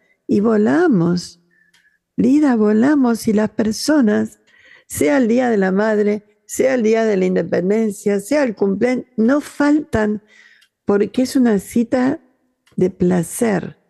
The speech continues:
Hay gente internada que nos escucha también. Y logré con Juan, que es un muchacho que trabaja conmigo hace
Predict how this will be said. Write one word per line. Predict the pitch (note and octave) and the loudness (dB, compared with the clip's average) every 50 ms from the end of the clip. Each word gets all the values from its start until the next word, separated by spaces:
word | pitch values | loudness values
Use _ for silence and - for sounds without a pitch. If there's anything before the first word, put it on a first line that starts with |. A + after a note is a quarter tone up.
| _ - | _ -4
Hay | - A3 | -4 -2
gente | G3+ - C4+ C4 B3+ B3 B3+ | 0 0 0 0 0 2 0
internada | A3+ G#3+ G3+ - G#3+ G#3 G#3 G#3+ A#3+ D4 D#4+ D#4 C4 F#3+ D#3+ | 0 0 0 -2 -2 0 0 2 2 2 2 2 2 0 0
que | D3+ D#3+ | 0 0
nos | D#3 D#3+ D3+ - - | -2 -2 -2 -2 -4
escucha | E3 - - - D#3+ D3 D3 - - D3 D3+ | -6 -4 -2 -2 -2 0 -2 -4 -4 -6 -4
también. | E3 - D#3 D#3+ D#3 D#3 C#3+ C3+ C#3 - A#3 - _ _ _ _ _ _ _ _ - - - - - - - - - _ _ - | -2 -4 -2 -2 0 -2 -2 -2 -4 -6 -10 -14 _ _ _ _ _ _ _ _ -16 -14 -14 -14 -14 -16 -18 -20 -20 _ _ -2
Y | C#4+ G#3+ | 0 2
logré | G#3+ G#3 G#3+ A3 A3+ D4 C4 - | 2 2 0 0 0 -2 0 0
con | C4 A#3+ A3+ A#3 | 0 0 0 -2
Juan, | G#3+ - - D#4 D4+ C4+ A#3 A3+ A3+ A#3 A3+ - | -2 -2 -2 0 0 2 0 0 0 -2 -4 -4
que | - F#3 | -4 -4
es | E3+ - - - - - - | -4 -4 -8 -14 -14 -6 -4
un | E3+ G3 G3 F#3 | -2 0 2 2
muchacho | F#3 F#3 F3 - G3+ G3+ F#3 - G3 | 2 0 0 0 -2 -2 0 0 0
que | F3+ E3 | 0 0
trabaja | - D#3+ E3 F3 E3+ - F#3+ F3+ | 0 -2 -2 -2 -4 -4 -4 -2
conmigo | D#3+ D#3 D#3+ E3+ F3+ F#3+ F#3 F3+ | -2 0 0 0 0 0 0 0
hace | E3+ E3 E3 - - D3 D3 D#3 - - | 0 -2 -4 -4 -4 -2 -2 -4 -6 -8